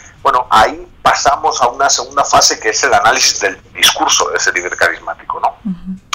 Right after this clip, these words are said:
Speaker 1: Generalmente, los populistas suelen construir discursos que fusionan a ese líder carismático con un pueblo al que dice representar.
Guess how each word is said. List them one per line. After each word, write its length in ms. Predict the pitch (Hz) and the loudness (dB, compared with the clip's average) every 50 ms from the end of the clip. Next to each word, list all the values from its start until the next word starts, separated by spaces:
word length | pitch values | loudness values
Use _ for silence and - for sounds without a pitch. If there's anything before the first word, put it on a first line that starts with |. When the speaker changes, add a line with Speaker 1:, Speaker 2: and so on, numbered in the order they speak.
| - - - | -6 -2 0
Speaker 1:
Generalmente, 720 | - - 120 139 151 151 143 127 - - 143 151 - - - - - - - - - | 2 4 4 4 4 4 0 -2 0 0 0 0 0 -6 -14 -12 -8 -8 -8 -4 -2
los 160 | - 101 - | -2 -2 -2
populistas 920 | - - 101 - - - 104 113 135 135 - - - 120 117 123 - - - - _ - | -2 -4 -6 -6 -4 -4 -4 -4 -2 -4 -4 -2 0 0 0 0 -2 -8 -12 -20 _ -2
suelen 600 | - - - - 117 113 110 113 120 123 127 131 - | 0 0 2 2 2 0 -2 -2 -4 -8 -10 -10 -14
construir 640 | - - 107 101 - 107 - 101 101 104 113 113 117 | -2 0 0 0 0 -2 -4 -4 -4 -4 -4 -6 -8
discursos 760 | 117 120 113 - - - - 180 - - - 123 - - - - - - - - - | -6 -2 -2 -2 -2 0 -2 -2 -2 0 0 0 0 0 -2 -4 -16 -18 -20 -8 -2
que 120 | 123 131 | -2 -2
fusionan 640 | 131 - 139 131 - - - 123 117 117 120 123 123 131 127 - - - _ _ - | -2 0 0 2 2 2 4 4 2 2 2 2 0 -2 -4 -12 -18 -20 _ _ -4
a 100 | - 95 | -2 0
ese 300 | 101 98 - - 104 98 | 2 2 2 0 0 -2
líder 400 | 101 110 139 175 190 196 - - | -2 -4 -2 -2 0 -2 -2 0
carismático 840 | - 160 170 160 147 139 139 135 131 - - 135 - 123 127 - | 0 0 0 0 -4 0 0 0 0 0 -2 -10 -4 -4 -4 -4
con 160 | - - 104 104 113 131 | -2 -4 -2 -2 -2 -4
un 100 | 135 - | -6 -14
pueblo 440 | - - 117 120 117 113 117 123 123 | -12 -6 0 2 2 2 2 2 0
al 140 | 110 98 - | 0 0 -2
que 140 | - 92 | -8 -8
dice 240 | 90 98 95 - 110 - | -8 -8 -6 -4 -2 -2
representar. 640 | - - - - - - 78 - - - - - | -2 -4 -2 -4 -4 -4 -4 -6 -8 -8 -8 -8